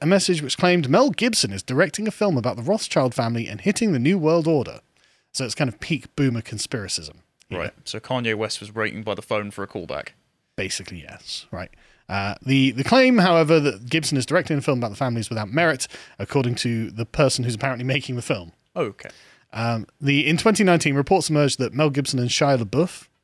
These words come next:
Speaker 1: Why Shia LaBeouf?
Speaker 2: So Shia LaBeouf's had a very weird few years. So he did
Speaker 1: Isn't
Speaker 2: the "He Will Not Divide Us" thing
Speaker 1: Yeah.
Speaker 2: with Trump and got driven mad by four chan.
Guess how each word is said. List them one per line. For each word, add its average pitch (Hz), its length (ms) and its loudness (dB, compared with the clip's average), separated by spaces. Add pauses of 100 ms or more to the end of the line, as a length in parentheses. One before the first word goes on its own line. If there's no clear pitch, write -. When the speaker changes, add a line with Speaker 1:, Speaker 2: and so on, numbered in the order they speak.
(680)
Speaker 1:
Why 135 140 -6
Shia 151 320 -8
LaBeouf? - 400 -10 (760)
Speaker 2:
So 233 280 4 (200)
Shia 214 460 0
LaBeouf's 151 320 -2
had 131 140 -8
a - 20 -8
very 110 540 -6 (160)
weird 104 340 -8
few 101 260 -12
years. 87 640 -6
So - 180 -2
he 143 480 -2 (160)
did 185 100 0
Speaker 1:
Isn't 156 160 -2
Speaker 2:
the 175 200 2
"He 143 180 -4
Will 139 140 -4
Not 135 180 -6
Divide 113 300 -2
Us" - 140 -6
thing 120 140 -6
Speaker 1:
Yeah. 104 80 -2
Speaker 2:
with 92 80 -10
Trump 95 260 -6
and 107 100 -14
got - 180 -8
driven 107 280 -8
mad 104 200 -6
by 98 120 -6
four 78 240 -14
chan. 64 340 -12